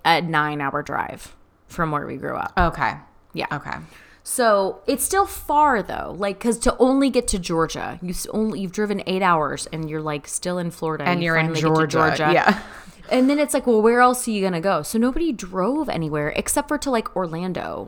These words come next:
Speaker 1: or Miami, you know, like, we, other cities in Florida we would drive to. But that was it. Like, otherwise, people just didn't drive places unless they went for extended periods of time.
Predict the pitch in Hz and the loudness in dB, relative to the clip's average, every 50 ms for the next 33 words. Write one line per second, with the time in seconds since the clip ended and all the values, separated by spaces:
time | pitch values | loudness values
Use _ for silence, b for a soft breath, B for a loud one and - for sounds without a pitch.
0 | - - - 170 175 170 165 160 156 151 151 151 151 147 - - 175 165 156 156 | -10 -6 -4 0 2 2 2 4 2 2 2 2 0 0 -2 -4 -4 -2 -2 -2
1 | 151 156 165 156 - 80 85 73 57 - - 175 - 170 175 165 151 147 151 160 | -2 -2 -2 -4 -4 -6 -10 -12 -14 -14 -14 -12 -8 -8 -6 -6 -4 -4 -4 -4
2 | 165 151 - - - 175 180 208 - - - 214 202 226 233 226 - - 226 190 | -4 -6 -8 -10 -10 -6 -4 -4 0 2 2 4 4 4 2 2 2 0 0 0
3 | 208 208 175 180 175 170 - 185 180 180 180 175 165 156 151 147 143 - 151 143 | 0 0 0 0 -2 -2 -2 0 0 2 2 2 0 0 -2 -4 -4 -4 -2 0
4 | 143 147 165 170 - - 277 269 277 285 294 294 - b b b b b b b | 0 0 -2 -4 -4 -4 -2 0 0 0 -2 -4 -6 b b b b b b b
5 | b b b _ - 202 190 - 247 254 - 285 - - - - 269 294 320 262 | b b b _ -8 -8 -6 -6 -6 -8 -6 -6 -6 -6 -4 -4 -2 -2 -2 -2
6 | - - - 180 170 - - 175 220 262 285 311 330 339 330 - - 294 - 311 | -4 -6 -6 -8 -6 -4 -4 -4 -2 -2 -2 -2 -2 -4 -4 -4 -6 -6 -6 -6
7 | 320 - 349 - - - 302 311 311 240 196 180 156 175 240 285 - - - 175 | -8 -8 -10 -10 -8 -6 -6 -6 -6 -6 -6 -4 -4 -2 -2 -4 -6 -4 -4 -4
8 | 165 165 - 170 175 175 - - 208 208 208 202 202 214 240 - - - 330 311 | -4 -4 -4 -6 -8 -8 -6 -4 -4 -2 -2 -2 -2 -2 -2 -2 -2 -2 -2 -2
9 | 233 247 247 - - - 240 196 - - - - 208 202 208 196 180 - - 202 | 0 -2 -2 -4 -6 -12 -14 -12 -10 -10 -8 -6 -4 -6 -6 -6 -6 -4 -4 -4
10 | 185 175 165 - 143 - - - - 226 208 175 - - 175 175 175 | -4 -4 -6 -6 -10 -10 -10 -8 -6 -6 -4 -4 -6 -8 -8 -10 -10